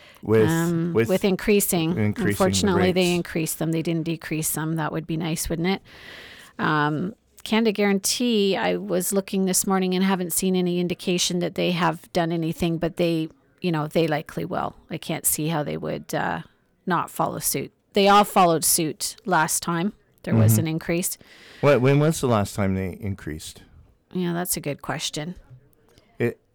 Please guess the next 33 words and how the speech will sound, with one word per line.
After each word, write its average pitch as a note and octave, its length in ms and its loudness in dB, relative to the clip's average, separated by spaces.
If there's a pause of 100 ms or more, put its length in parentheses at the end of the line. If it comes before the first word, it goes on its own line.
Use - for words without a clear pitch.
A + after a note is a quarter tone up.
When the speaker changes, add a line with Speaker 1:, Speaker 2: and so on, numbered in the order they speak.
(120)
Speaker 2:
It A#3 60 4
Speaker 1:
I'm - 60 6
Speaker 2:
was A#3 160 6
last B3+ 340 2
year. D#3 360 2
Speaker 1:
It G2+ 60 -2
was F#2+ 200 -4
last F#2+ 320 -2
Speaker 2:
Yeah, F3 240 2
Speaker 1:
year. E3+ 160 -4
Speaker 2:
I F3+ 40 0
don't F#3 160 0
Speaker 1:
Okay. - 100 -6
Speaker 2:
remember E3+ 280 -2
the E3 100 -6
month E3 460 -4 (280)
that - 80 -2
Speaker 1:
And A#2+ 80 4
Speaker 2:
it D#3+ 40 0
Speaker 1:
s-, D#3+ 60 -2
Speaker 2:
happened. E3 420 -4
Speaker 1:
and G#2 100 -2
so B2 180 2
they B2+ 220 6
increased C3 380 -2
from G#2 280 0
what B2 180 -4
to A2+ 120 -6
what? F2 360 -8 (560)
Speaker 2:
Um, F3+ 420 0
so G3 240 2
right A3 280 -2
now, F#3+ 520 2